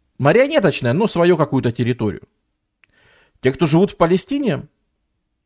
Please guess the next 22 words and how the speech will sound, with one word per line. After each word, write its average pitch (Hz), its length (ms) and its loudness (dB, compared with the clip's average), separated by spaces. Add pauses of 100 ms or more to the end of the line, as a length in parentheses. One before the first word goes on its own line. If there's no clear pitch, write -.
всё - 220 0
время 208 280 4
живут 143 320 0
в - 20 -16
противостоянии 143 720 0
со 156 160 -4
всё 165 160 -4
возрастающей 151 760 -2
ролью 110 640 -2
еврейских 110 520 -4
мигрантов. 151 500 0 (400)
Антисионизм 135 1160 0 (760)
такой, 87 320 -8
да? 147 160 0
То - 220 -18
есть 113 140 -8
арабов 160 380 2
нельзя 165 220 0
называть 175 320 2
антисемитами, 127 640 -2
потому 107 340 -2
что 107 280 -6